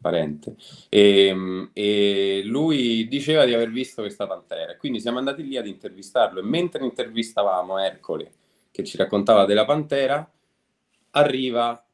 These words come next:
il cosiddetto Poro Giovanni, Giovanni,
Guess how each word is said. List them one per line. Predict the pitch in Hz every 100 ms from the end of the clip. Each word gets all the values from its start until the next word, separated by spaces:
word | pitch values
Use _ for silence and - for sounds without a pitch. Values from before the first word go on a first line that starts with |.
| _
il | 110 107 104 98 92
cosiddetto | 101 107 110 110 113
Poro | 104 110 101
Giovanni, | 98 98 87 85 90 90 -
Giovanni, | 95 95 85 78 82 104 117